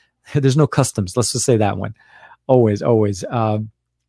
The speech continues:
with that, please, uh, please join me by saying thank you very much to Joe for, for coming there, uh, to, to Matt's help there. And of course, uh, be good. Try to be,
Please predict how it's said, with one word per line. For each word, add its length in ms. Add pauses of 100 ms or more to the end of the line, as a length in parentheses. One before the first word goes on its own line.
(400)
with 180
that, 240
please, 340
uh, 200
please 260
join 240
me 80
by 140
saying 260
thank 220
you 60
very 180
much 220
to 100
Joe 260
for, 280
for 120
coming 280
there, 140
uh, 180
to, 180
to 120
Matt's 300
help 220
there. 260 (320)
And 80
of 80
course, 340 (360)
uh, 220 (760)
be 160
good. 400 (340)
Try 200
to 100
be, 240